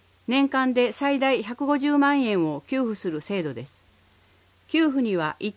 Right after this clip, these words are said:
定の要件があります。給付を希望される方は、市役所農林課までご連絡ください。申し込み期限、五月三十一日火曜日。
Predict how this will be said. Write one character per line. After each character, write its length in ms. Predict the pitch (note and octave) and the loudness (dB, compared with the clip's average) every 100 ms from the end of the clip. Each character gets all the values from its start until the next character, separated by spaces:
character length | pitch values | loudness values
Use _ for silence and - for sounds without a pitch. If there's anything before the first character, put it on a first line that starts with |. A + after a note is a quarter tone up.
| - | 0
定 180 | C#4 C4+ | 2 4
の 220 | C4 - | 2 2
要 220 | C4 C#4 | 2 2
件 260 | C#4 C#4 C4 | 2 0 2
が 100 | F3+ | 0
あ 60 | |
り 120 | C#3+ | -2
ま 120 | B2+ C3 | -6 -10
す。 160 | - _ _ _ _ _ _ - | -18 _ _ _ _ _ _ -4
給 200 | D4+ D4 | 0 0
付 120 | B3+ | 0
を 200 | G3 E3+ | 0 0
希 140 | - | -2
望 180 | C4 D4 | 2 2
さ 140 | D4 C#4+ | 2 0
れ 100 | B3+ | 0
る 80 | |
方 280 | A3 G3+ E3+ | -2 -6 -6
は、 160 | C3+ B2 _ _ | -6 -10 _ _
市 140 | - | -2
役 240 | C4+ A3 - | 0 0 -4
所 260 | - F#3 - | -2 -2 0
農 200 | G#3+ B3 | 0 0
林 160 | B3 | 0
課 120 | A#3+ A#3 | -2 -4
ま 120 | A3+ | -2
で 120 | F#3+ | -2
ご 100 | E3 | 0
連 160 | F#3 F3+ | 0 -2
絡 120 | F3+ | -4
く 160 | - | -10
だ 120 | E3+ E3+ | -10 -8
さ 160 | E3 | -10
い。 100 | C3+ - _ _ _ _ _ _ _ - | -10 -12 _ _ _ _ _ _ _ -4
申 160 | B3 C#4+ | 0 0
し 100 | - | 2
込 120 | C#4+ | 2
み 140 | C#4+ | 2
期 100 | C#4 | 0
限、 300 | A#3+ D3+ C3+ - | -2 -2 -4 -6
五 120 | G#3+ | 0
月 200 | C#4 C#4 | 0 0
三 280 | C#4+ C#4+ A#3+ | -2 2 2
十 160 | A3 | 0
一 200 | F#3 G#3 | -2 -2
日 240 | G#3 F#3 F3 | -4 -4 -8
火 140 | E3+ | -6
曜 240 | F3+ D#3+ | -4 -4
日。 160 | C3 A2+ | -6 -14